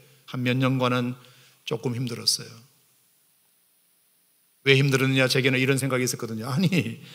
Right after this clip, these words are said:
아니, 내가 뭘 잘못했다고 그러지? 아니, 성도들이 왜 이렇게 난리지?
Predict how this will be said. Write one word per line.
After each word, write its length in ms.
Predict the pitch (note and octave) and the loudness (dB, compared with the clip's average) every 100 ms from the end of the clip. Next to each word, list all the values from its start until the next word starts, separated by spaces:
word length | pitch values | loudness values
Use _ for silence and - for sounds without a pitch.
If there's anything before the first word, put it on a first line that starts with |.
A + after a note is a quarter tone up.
| - - | -20 -12
아니, 260 | - A3 G3 | 2 6 6
내가 220 | G#3+ D#3 | 6 4
뭘 300 | D#3 - F3 | 0 0 0
잘못했다고 640 | E3+ C3+ B2 A#2 A#2+ A2 | 2 2 0 -4 -4 -6
그러지? 520 | A2 A2 G#2 F3+ A3 - - - - - | -6 -8 -6 -8 -8 -12 -20 -20 -18 2
아니, 180 | A#3 F#3+ | 6 6
성도들이 460 | G#3+ G3 F#3 D#3 | 6 4 4 2
왜 160 | A#2 D#3+ | 2 2
이렇게 280 | A3+ - D3+ | 2 -4 -6
난리지? 680 | A2+ G#2+ G#2+ A2+ F3+ C#4 | -6 -8 -6 -4 -6 -8